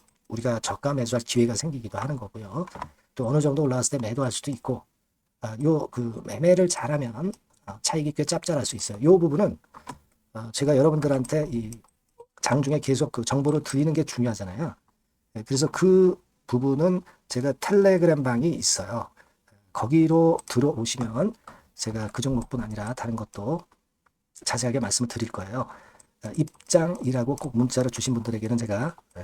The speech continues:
이 텔레그램방 들어오실 수 있는 주소를 보내드릴 겁니다.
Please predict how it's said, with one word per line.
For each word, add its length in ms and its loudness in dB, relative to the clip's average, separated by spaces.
이 60 -12
텔레그램방 520 -2
들어오실 300 0
수 140 -6
있는 340 -2
주소를 380 -6
보내드릴 360 0
겁니다. 360 -10